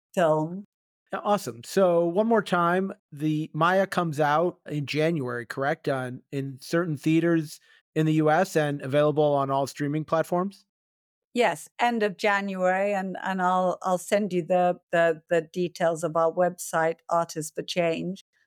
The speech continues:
Speaker 1: 'cause we will have, like, a listing on there of where everyone can,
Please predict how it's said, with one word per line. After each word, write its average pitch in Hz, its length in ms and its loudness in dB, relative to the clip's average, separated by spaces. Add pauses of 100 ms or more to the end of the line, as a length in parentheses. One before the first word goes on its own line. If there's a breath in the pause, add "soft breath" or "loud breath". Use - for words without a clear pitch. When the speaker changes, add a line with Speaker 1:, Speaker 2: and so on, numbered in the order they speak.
(180)
Speaker 1:
'cause 165 160 0
we 185 140 4
will 175 240 2
have, 180 260 -2 (220)
like, 165 240 0
a 170 60 2
listing 170 520 0
on 165 160 -2
there 170 320 0 (160)
of 156 160 -8
where 165 300 4
everyone 165 500 0
can, 170 460 -6